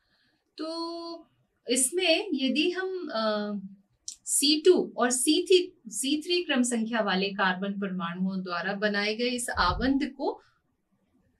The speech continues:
घुमाते हैं, तो एक को स्थिर रख के जब दूसरे को घुमाया जाता है तो हमें इसकी विभिन्न त्रिविम व्यवस्थाएं प्राप्त होती हैं, जिसे ब्यूटेन के संरूपण कहते हैं।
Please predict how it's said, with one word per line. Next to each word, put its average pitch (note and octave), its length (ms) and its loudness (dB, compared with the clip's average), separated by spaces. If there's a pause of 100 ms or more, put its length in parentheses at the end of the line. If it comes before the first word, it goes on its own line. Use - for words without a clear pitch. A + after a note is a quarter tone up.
(120)
घुमाते C#4+ 540 6
हैं, F#3 320 -4 (180)
तो - 240 -4
एक D4 300 0
को G4 160 8
स्थिर C#4+ 380 2
रख G3+ 100 -2
के F4 280 0
जब D#4 120 -2
दूसरे C4+ 480 0
को F#4 160 -2
घुमाया G3 460 0
जाता F#3 340 -2
है C#4 240 -4
तो - 180 -6
हमें C#4 440 0 (340)
इसकी C#4+ 360 2
विभिन्न D#4+ 580 4
त्रिविम B3 600 0
व्यवस्थाएं G#3 720 -2
प्राप्त G3+ 420 -2
होती G#3+ 340 -6
हैं, F4+ 200 -2 (280)
जिसे D4 340 -2
ब्यूटेन G3+ 580 0
के F#4 220 0
संरूपण F#3+ 600 2
कहते E3+ 420 -12
हैं। F#3 360 -14